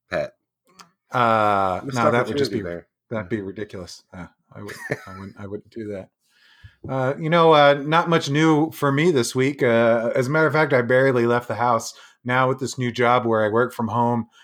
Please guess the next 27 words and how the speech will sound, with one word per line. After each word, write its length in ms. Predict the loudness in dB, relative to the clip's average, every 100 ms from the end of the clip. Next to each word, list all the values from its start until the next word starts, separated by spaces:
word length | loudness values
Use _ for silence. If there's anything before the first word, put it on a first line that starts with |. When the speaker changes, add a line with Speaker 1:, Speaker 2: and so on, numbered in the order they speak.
| _
Speaker 2:
Uh, 360 | -8 -2 0 0
yeah, 140 | 2 2
I 60 |
generally 360 | 2 0 2 2
just 220 | 2 2
wear 280 | 4 6 4
a, 180 | 2 0
a, 60 | 2
a 40 | 2
bathrobe 680 | 2 2 2 2 4 2 2
and 160 | -2
shave 380 | -2 2 2 4
every 400 | 2 2 2 2
couple 280 | 0 -2 0
weeks 380 | 0 0 -2 -4
and, 260 | -4 -4 -8 -20 _ -4
uh, 240 | 0 0
and, 200 | 0 -4 -4
and 120 | -2
don't 180 | -2 0
venture 300 | -2 0 0
outside. 420 | 0 0 0 0 -4
It's, 200 | _ -16
it's 120 | -16 -8
pretty 240 | -2 0
amazing, 400 | 2 0 -2 -6
actually. 320 | -10 -12 -18